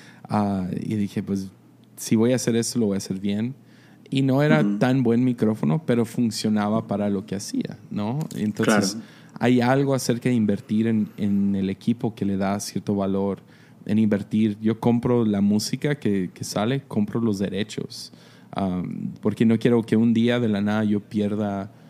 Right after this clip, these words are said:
Speaker 1: treinta episodios <laughs> porque usé música de alguien que
Speaker 2: Yeah.
Speaker 1: ¿sí me entiendes? O sea, entonces,
Speaker 2: Sí,
Speaker 1: porque yo
Speaker 2: claro.
Speaker 1: lo quiero ver lo más grande posible y no
Speaker 2: Ujú.
Speaker 1: quiero que gente llegue y, y me quite todo.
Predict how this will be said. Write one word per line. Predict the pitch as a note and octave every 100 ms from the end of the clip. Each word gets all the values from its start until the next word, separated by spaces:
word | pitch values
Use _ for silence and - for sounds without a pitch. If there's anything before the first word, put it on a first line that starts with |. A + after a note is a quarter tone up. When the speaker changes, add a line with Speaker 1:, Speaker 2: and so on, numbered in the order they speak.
| - - - - -
Speaker 1:
treinta | A#2+ A#2 A#2 A#2+
episodios | G#2+ G2+ - B2 G#2 F#2+ B2 - - - -
<laughs> | - - - - -
porque | A#2 A2 A2+
usé | - C3
música | A2+ B2 - B2+ B2+ A2
de | G2+
alguien | F#2 F#2+ F#2+ G2 A2
que | B2 G2+ F#2+ F#2 F#2 - -
Speaker 2:
Yeah. | F#2+ F#2 F#2+
Speaker 1:
¿sí | - B2
me |
entiendes? | B2 C3 C#3+ C#3+
O | G#2
sea, | B2 A2+
entonces, | E2+ A2 B2 G#2+ -
Speaker 2:
Sí, | -
Speaker 1:
porque | G2+ G2 A#2+
yo | C#3+
Speaker 2:
claro. | F3
Speaker 1:
lo | G3+
quiero | D#3+ C3
ver | B2
lo | A#2+
más | A2+ A#2+ B2+ A#2+ A2
grande | A#2 A#2 A#2+ B2+ C3+ C#3+ -
posible | G#2+ - B2 G#2+ G2 F#2+ A#2 - - - - -
y | A#2 A2
no | A2+
Speaker 2:
Ujú. | G#2
Speaker 1:
quiero | A#2 F#2+
que | G#2+
gente | G2+ G#2+ G#2 G#2
llegue | G#2 G2 G#2+
y, | F#2+ F2 F#2 - - - - -
y |
me | G2
quite | F#2 A2 -
todo. | - B2 B2+